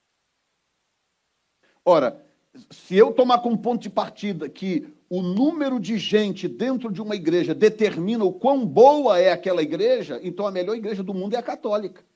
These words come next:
É a que tem mais gente. Tem igrejas, tem uma igreja na Califórnia, uma igreja satânica na Califórnia,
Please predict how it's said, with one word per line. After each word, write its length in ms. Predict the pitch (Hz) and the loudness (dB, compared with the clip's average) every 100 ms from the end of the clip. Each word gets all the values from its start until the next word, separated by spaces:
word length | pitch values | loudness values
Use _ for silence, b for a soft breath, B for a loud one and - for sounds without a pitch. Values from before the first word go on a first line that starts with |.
| _ _ _ _ _ _ | _ _ _ _ _ _
É 80 | - | -4
a 40 | 160 | -4
que 100 | - | -2
tem 160 | 185 | -4
mais 240 | 180 208 339 | -2 -4 -4
gente. 440 | 139 113 - _ _ _ _ _ _ _ _ _ _ _ _ _ _ _ _ _ _ _ _ _ _ _ _ _ | -6 -6 -14 _ _ _ _ _ _ _ _ _ _ _ _ _ _ _ _ _ _ _ _ _ _ _ _ _
Tem 160 | 196 214 | 0 0
igrejas, 720 | 143 180 233 330 294 180 175 | 0 2 4 4 2 -2 -4
tem 160 | - | -2
uma 100 | 226 | -2
igreja 520 | 226 151 202 311 330 220 | -2 0 2 2 0 -2
na 100 | 202 | -2
Califórnia, 840 | 202 190 - 208 320 247 196 180 | -2 -4 -4 2 4 2 -2 -6
uma 220 | 175 190 196 | -6 -6 -2
igreja 400 | 170 226 190 190 | 4 4 4 -4
satânica 840 | - 254 254 - 294 330 214 170 | -2 -2 -2 -4 -4 -4 -6 -6
na 100 | 165 | -4
Califórnia, 840 | 165 151 - 196 277 240 185 185 | -6 -6 -8 -4 -4 -4 -6 -8